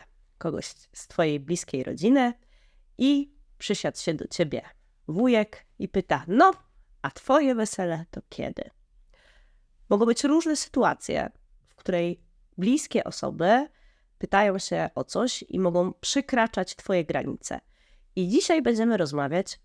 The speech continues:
właśnie o granicach, jak je stawiać, jak o nich rozmawiać z bliskimi osobami. Jesteśmy z Ośrodka Psychoterapii Recykling Myśli. Ja nazywam się Karolina Badowska, jestem psychologiem, a ze mną jest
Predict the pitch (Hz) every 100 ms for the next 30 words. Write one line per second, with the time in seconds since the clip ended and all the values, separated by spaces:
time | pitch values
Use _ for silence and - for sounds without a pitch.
0 | - 226 302 - 269 - 196 208 196 220
1 | 175 - - - - 156 - 247 262 233
2 | - - 170 175 165 156 180 175 165 -
3 | - - - 147 147 151 135 139 - -
4 | _ _ _ 202 254 254 262 - - 214
5 | - 170 - - 156 156 160 156 - 160
6 | - - 294 320 208 - - - _ _
7 | 185 190 185 180 - 220 208 214 190 226
8 | - 294 - 196 - 190 202 226 233 247
9 | - 185 180 180 175 175 _